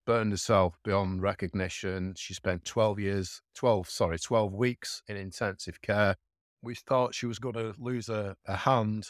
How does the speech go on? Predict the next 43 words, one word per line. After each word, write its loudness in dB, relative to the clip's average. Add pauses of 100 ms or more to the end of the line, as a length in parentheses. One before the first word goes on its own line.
but 4
it's 0
saved, 0
but 0 (240)
it's -4
just -6
a -8
complete -4
mess. 2 (240)
The -8
surgeons 0
took -6
massive 2 (100)
grafts -4
off 0
her -4
legs -2
and -4
off -4
her -2
arm. 0 (600)
I've 4
had 6
a 2
lot 4
to -6
cope 0
with, -10
guys, -2 (300)
a 0
hell 6
of 2
a -2
lot, -8 (240)
but 0
I'm -2
still -2
alive. 2 (160)
And -4
I -2
say 2
that 0
because, -8